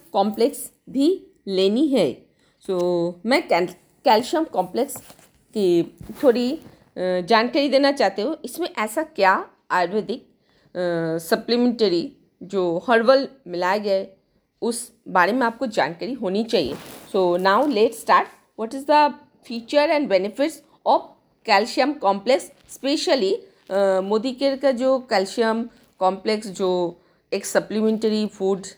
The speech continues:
है, वो टैबलेट के फॉर्म में आती है और उसमें नेचुरलिटी, उम, मेंटेन किया गया है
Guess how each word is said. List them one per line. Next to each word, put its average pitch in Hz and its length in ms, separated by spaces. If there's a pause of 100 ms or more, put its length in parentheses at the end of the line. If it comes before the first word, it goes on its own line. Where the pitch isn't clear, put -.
है, 160 300 (200)
वो 190 100
टैबलेट 202 500
के 240 100
फॉर्म 175 280
में 190 160
आती 175 300
है 220 260 (460)
और 165 560
उसमें 285 280
नेचुरलिटी, 208 1120 (100)
उम, 160 800
मेंटेन 190 360
किया 175 260
गया 202 160
है 262 300